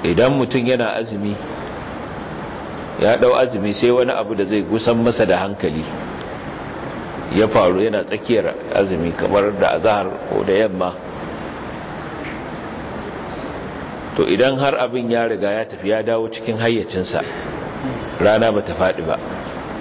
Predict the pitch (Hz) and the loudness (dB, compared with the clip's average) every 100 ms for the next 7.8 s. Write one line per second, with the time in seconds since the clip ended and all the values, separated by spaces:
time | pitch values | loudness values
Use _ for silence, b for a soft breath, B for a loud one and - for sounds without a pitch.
0 | - - - - - - - - - - | -8 -8 -10 -8 -10 -10 -10 -10 -10 -10
1 | - - - - - 101 113 107 101 98 | -10 -10 -10 -2 2 4 4 4 2 2
2 | 78 85 78 78 - - - - - - | 0 -2 -4 -4 -4 -4 -6 -10 -10 -10
3 | - - - - - - - - - - | -10 -10 -10 -10 -10 -10 -10 -10 -10 -10
4 | - - - - - 80 104 123 131 135 | -10 -10 -10 -8 -2 4 4 6 4 4
5 | 139 139 135 131 131 135 135 - - - | 2 2 -2 -4 -2 0 -2 -4 -14 -14
6 | - - - - 98 95 113 123 123 - | -12 -12 -10 0 4 6 6 6 4 0
7 | 127 127 127 107 113 117 110 147 | 0 2 2 2 -2 0 2 2